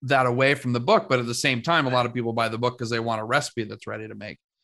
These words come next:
So we spent a lot of time, especially in the protein select sections, like the Steakhouses Suck steak section, uh, the chicken section, the pork section, which, uh, th-, this little piggy went on the grill.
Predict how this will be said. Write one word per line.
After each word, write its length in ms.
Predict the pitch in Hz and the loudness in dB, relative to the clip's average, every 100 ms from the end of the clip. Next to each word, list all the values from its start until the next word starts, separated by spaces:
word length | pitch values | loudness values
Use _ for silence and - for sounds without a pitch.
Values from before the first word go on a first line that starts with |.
| _ _ - | _ _ -18
So 160 | - 151 | 0 2
we 80 | 143 | 4
spent 260 | - 196 196 | 2 2 4
a 20 | |
lot 220 | 180 160 | 4 4
of 80 | 135 | 2
time, 360 | 135 151 147 131 | 0 0 2 0
especially 640 | 123 - 135 135 147 139 | -4 0 2 2 2 2
in 80 | 131 | 2
the 80 | 117 | 0
protein 680 | - 139 131 135 123 120 113 | 0 0 2 -2 -2 -2 -4
select 480 | - 123 120 123 | -4 0 0 0
sections, 540 | - 127 113 - 120 110 | -2 -2 -2 -4 -6 -4
like 200 | 113 110 | -6 -6
the 60 | 110 | -8
Steakhouses 680 | - 123 120 120 113 110 | -4 -4 -2 -2 -4 -4
Suck 440 | - - 123 117 - | -4 0 2 2 -4
steak 320 | - 131 120 | -4 -2 -2
section, 640 | - 123 110 - 117 110 - _ _ _ | 0 0 0 -2 -4 -4 -10 _ _ _
uh, 400 | - 120 120 113 117 | 0 2 2 2 0
the 640 | 120 113 110 110 110 110 | 0 0 0 0 -2 -6
chicken 440 | - 143 131 131 120 | -4 -2 0 -2 -2
section, 640 | 143 120 117 127 117 113 | 0 0 0 -2 -2 -2
the 80 | 104 | -6
pork 340 | - 139 127 | -4 -2 0
section, 520 | - 127 117 - 123 123 | 0 0 0 0 0 0
which, 180 | 120 135 | -2 0
uh, 180 | 127 | 0
th-, 200 | 127 120 | 0 -4
this 180 | 123 120 | -6 -4
little 140 | 123 117 | -4 -4
piggy 260 | 123 120 120 | -4 -2 -2
went 180 | 120 | -2
on 60 | 117 | -2
the 60 | 110 | -2
grill. 400 | 117 117 117 | 0 2 0